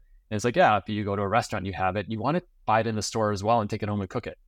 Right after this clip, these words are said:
And one of the beauties of Impossible's products is they transform as you cook, just like meat does. And that's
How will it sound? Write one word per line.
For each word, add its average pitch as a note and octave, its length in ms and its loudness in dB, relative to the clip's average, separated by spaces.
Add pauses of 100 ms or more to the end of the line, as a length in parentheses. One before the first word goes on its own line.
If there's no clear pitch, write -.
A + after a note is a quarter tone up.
(520)
And A#2 120 0
one B2 100 4
of A#2 60 2
the A2 60 0
beauties A#2+ 420 0
of G2+ 140 0
Impossible's F#2+ 540 0
products D3 580 4
is G#2+ 300 0
they G#2+ 120 2
transform A2+ 800 0
as G#2 120 -2
you - 60 -8
cook, - 280 -8
just - 220 -4
like G2+ 140 -4
meat G2+ 200 -6
does. - 360 -20 (800)
And G#2+ 100 0
that's A2 200 0